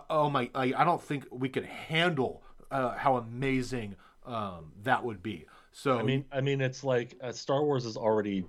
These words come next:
Speaker 2: as big as, like, the Marvel universe, right?
Speaker 1: Yeah.
Speaker 2: Like, if not bigger,
Speaker 1: It,
Speaker 2: I
Speaker 1: I
Speaker 2: would
Speaker 1: mean,
Speaker 2: say.
Speaker 1: at the end of the day, it's, it, it's bigger. Um,
Speaker 2: Right,
Speaker 1: but I,
Speaker 2: but,
Speaker 1: I,
Speaker 2: like,
Speaker 1: I ju-, I
Speaker 2: you,
Speaker 1: just, I
Speaker 2: like,
Speaker 1: think
Speaker 2: the
Speaker 1: they're
Speaker 2: hype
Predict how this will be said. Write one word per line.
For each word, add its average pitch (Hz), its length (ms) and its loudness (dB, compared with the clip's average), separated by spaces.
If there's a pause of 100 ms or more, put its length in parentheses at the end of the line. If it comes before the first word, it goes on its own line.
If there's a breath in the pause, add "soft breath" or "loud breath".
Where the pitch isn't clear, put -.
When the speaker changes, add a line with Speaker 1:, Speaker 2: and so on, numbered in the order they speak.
(180)
Speaker 2:
as 95 220 0
big 107 340 4
as, 92 200 0
like, 87 240 0
the - 80 -4
Marvel 98 400 2
universe, 82 560 -2
right? 82 160 2
Speaker 1:
Yeah. - 120 4
Speaker 2:
Like, 101 260 6
if 127 180 2
not 104 200 6
bigger, 131 240 2
Speaker 1:
It, 277 220 4
Speaker 2:
I 247 40 6
Speaker 1:
I - 20 10
Speaker 2:
would 254 100 8
Speaker 1:
mean, 285 120 2
Speaker 2:
say. 285 100 4
Speaker 1:
at 240 100 6
the 302 80 2
end 311 80 2
of 277 60 10
the 190 60 10
day, 160 240 6
it's, 156 500 0
it, 233 180 0
it's 254 240 4
bigger. 107 520 -6 (260 soft breath)
Um, 156 220 6
Speaker 2:
Right, 143 200 6
Speaker 1:
but 151 100 8
I, 160 100 10
Speaker 2:
but, 175 120 6
Speaker 1:
I, 180 40 8
Speaker 2:
like, 175 140 8
Speaker 1:
I 180 100 8
ju-, 165 140 4
I 180 100 8
Speaker 2:
you, 175 100 6
Speaker 1:
just, 185 200 0
I 180 100 8
Speaker 2:
like, 143 140 2
Speaker 1:
think 214 240 0
Speaker 2:
the 202 80 6
Speaker 1:
they're 185 120 8
Speaker 2:
hype - 120 -6